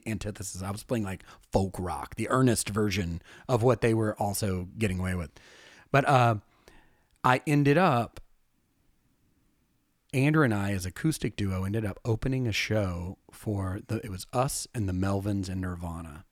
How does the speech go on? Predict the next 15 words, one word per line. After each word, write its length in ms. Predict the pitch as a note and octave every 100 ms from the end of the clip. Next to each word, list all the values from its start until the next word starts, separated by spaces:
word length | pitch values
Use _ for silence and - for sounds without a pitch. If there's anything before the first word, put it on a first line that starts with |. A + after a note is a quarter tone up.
| _
in 100 | A#2
New 80 | F#2
York. 460 | F2+ F#2 D#2+ - - - - - - - - _ _ _ _ _ _ _ _ _
And 580 | C3 A2 G#2+ G#2 G2+ F#2 _ -
it's 100 | G#2
how 180 | A2 G2+
I 60 | A2+
met 200 | A#2 B2+
all 240 | A2+ G#2+
of 60 | G2+
them 260 | A#2+ B2 A#2 _ _ _
for 140 | - A2
the 60 |
first 280 | G2+ G#2+ G2+
time. 400 | - F#2+ F#2+ G#2